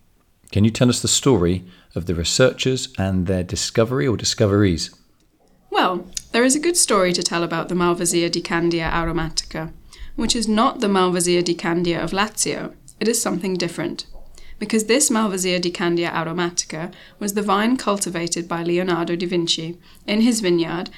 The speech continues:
Speaker 2: that he had at the Altalani's house. Leonardo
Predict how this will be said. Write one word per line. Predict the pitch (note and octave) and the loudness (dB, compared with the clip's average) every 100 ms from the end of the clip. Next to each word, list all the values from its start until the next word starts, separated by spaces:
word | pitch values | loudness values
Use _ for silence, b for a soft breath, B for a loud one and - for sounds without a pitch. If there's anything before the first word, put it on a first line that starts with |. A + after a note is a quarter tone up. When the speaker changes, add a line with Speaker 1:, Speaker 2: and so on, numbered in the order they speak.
| B | B
Speaker 2:
that | G3+ | -2
he | A3 | -2
had | - E3 E3+ - | 0 -2 -2 -4
at | F3+ | -4
the | F#3 - | -4 -4
Altalani's | E3+ E3+ G3 A3+ F#3 E3+ E3 | -6 -4 0 2 4 2 2
house. | E3 D#3+ F3+ - - - - - - - - - - b b b b - | -4 -8 -6 -6 -8 -14 -18 -18 -18 -18 -20 -20 -20 b b b b 0
Leonardo | C#4+ E4+ F#3+ E3+ E3+ | 4 4 4 -2 -4